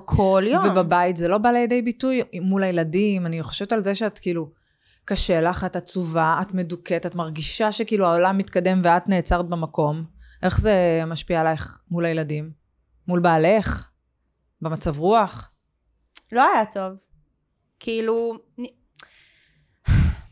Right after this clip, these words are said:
Speaker 1: עם הילדים אני מאוד משתדלת לא להראות. אני יודעת שיש כאלה שאומרים שזה טוב, שילדים יראו את אמא בוכה,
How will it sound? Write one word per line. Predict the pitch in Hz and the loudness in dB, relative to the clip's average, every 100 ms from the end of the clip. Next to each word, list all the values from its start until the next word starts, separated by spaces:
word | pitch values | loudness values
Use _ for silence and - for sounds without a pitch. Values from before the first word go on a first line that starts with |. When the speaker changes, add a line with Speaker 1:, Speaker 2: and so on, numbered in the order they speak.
| - _ _ _ - | -20 _ _ _ -8
Speaker 1:
עם | 233 247 | -2 2
הילדים | 240 240 240 302 311 302 - | 2 2 2 2 0 -2 -6
אני | - 226 208 202 | -8 -6 -6 -6
מאוד | 196 180 180 180 | -4 0 0 0
משתדלת | 180 - 170 160 160 165 | -4 -8 -6 -4 -6 -4
לא | 160 | 0
להראות. | 151 151 147 156 | 0 0 -2 -4
אני | 196 | -4
יודעת | 214 226 | -2 -2
שיש | 254 208 - | 0 -4 -2
כאלה | 208 214 | -4 -2
שאומרים | 214 185 202 | -4 -4 -6
שזה | 202 254 330 | -10 -8 0
טוב, | 359 330 269 | 4 4 4
שילדים | 247 220 240 320 | -2 -2 -2 -2
יראו | 269 285 262 | 0 2 2
את | 262 | 0
אמא | 233 226 | -2 -2
בוכה, | 202 196 180 | -2 0 0